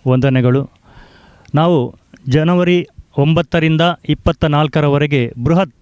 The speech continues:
ಕೊಲ್ನಾಡು ಉತ್ಸವವನ್ನು ಮಾಡುವುದಾಗಿ ನಿರ್ಧರಿಸಿದ್ದೇವೆ. ಎಲ್ಲ ಊರವರ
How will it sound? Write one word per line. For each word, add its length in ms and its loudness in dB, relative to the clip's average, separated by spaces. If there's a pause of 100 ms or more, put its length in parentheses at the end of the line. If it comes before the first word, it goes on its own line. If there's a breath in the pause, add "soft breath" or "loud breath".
(420)
ಕೊಲ್ನಾಡು 360 0
ಉತ್ಸವವನ್ನು 520 0
ಮಾಡುವುದಾಗಿ 540 0
ನಿರ್ಧರಿಸಿದ್ದೇವೆ. 680 0 (840 soft breath)
ಎಲ್ಲ 200 2 (360)
ಊರವರ 380 2